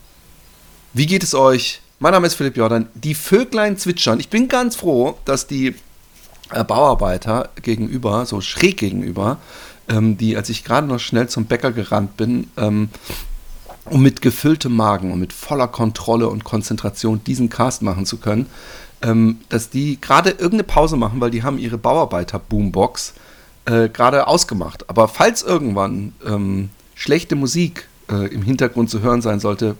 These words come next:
please don't blame the podcaster, sondern die Bauarbeiter, die übrigens in Holland, so kleine Side-Info, bevor irgendein Gerüst aufgebaut ist oder irgendwas, das Erste, was die hinstellen, ist so eine Boombox,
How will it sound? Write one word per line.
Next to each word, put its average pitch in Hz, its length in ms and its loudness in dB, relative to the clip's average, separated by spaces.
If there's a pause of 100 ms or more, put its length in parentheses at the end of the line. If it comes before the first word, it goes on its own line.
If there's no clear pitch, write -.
please 151 280 -4
don't 120 260 2
blame 107 540 0
the 98 280 0 (360)
podcaster, 113 640 0
sondern 101 440 -2
die 107 100 -6
Bauarbeiter, 95 540 -2
die 147 100 -6
übrigens 208 300 0
in 156 240 -4
Holland, 170 320 4 (1200)
so 139 120 -6
kleine 143 340 4
Side-Info, 135 600 2 (800)
bevor 127 400 4
irgendein 165 460 0
Gerüst 147 520 0
aufgebaut 104 640 0
ist - 140 -8
oder 107 120 -4
irgendwas, 120 340 -2
das - 140 -8
Erste, 156 400 0
was 180 120 -2
die 151 100 -8
hinstellen, 127 680 -2 (380)
ist 113 140 -6
so 127 80 0
eine 117 120 4
Boombox, 147 800 0